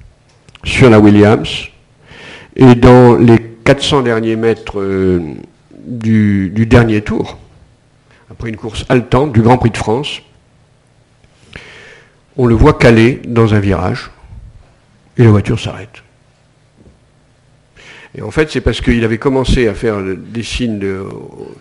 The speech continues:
de salut à la foule, et, euh, comme cette fois le changement de vitesse était au volant, hein, il le savait, il a, le, le, la voiture a trop baissé en régime,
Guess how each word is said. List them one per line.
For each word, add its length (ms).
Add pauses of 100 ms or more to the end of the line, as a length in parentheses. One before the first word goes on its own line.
(320)
de 60
salut 340
à 60
la 100
foule, 420
et, 440
euh, 140 (320)
comme 280
cette 220
fois 180
le 60
changement 320
de 60
vitesse 320
était 420
au 140
volant, 340 (540)
hein, 300
il 100
le 80
savait, 340 (640)
il 160
a, 340 (100)
le, 280
le, 180
la 80
voiture 320
a 120
trop 200
baissé 340
en 120
régime, 460